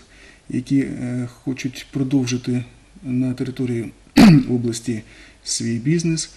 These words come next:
але існувала проблема, що вони не можуть перереєструватися в органах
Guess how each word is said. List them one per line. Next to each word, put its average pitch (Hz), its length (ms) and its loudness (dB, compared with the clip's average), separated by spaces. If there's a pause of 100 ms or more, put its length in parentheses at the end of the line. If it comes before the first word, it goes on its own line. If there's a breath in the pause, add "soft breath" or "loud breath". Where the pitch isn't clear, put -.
(540 loud breath)
але 127 260 2
існувала 135 720 -2
проблема, 127 640 0 (540 loud breath)
що 123 300 -4
вони 127 200 2
не 139 160 4
можуть 135 300 0
перереєструватися 123 1000 -8 (640)
в 120 140 -8
органах 123 500 -6